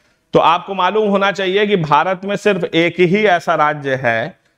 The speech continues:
जहां पर दो हज़ार ग्यारह में नेगेटिव ग्रोथ देखी गई थी, and the name of the state is your Nagaland।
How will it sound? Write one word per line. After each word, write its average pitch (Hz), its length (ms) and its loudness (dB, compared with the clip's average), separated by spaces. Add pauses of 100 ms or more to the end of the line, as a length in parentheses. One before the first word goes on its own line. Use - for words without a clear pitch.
जहां 147 260 2
पर 175 160 -4
दो 165 160 0
हज़ार 175 240 0
ग्यारह 156 340 0
में 180 120 -6
नेगेटिव 156 500 0
ग्रोथ 156 180 2
देखी 147 340 0
गई 127 200 0
थी, 120 440 -6 (280)
and 160 260 -2
the 165 100 -2
name 185 260 0
of 170 120 -2
the 175 120 0
state 160 480 -2 (120)
is 135 140 -2
your 127 280 2 (380)
Nagaland। 131 680 -2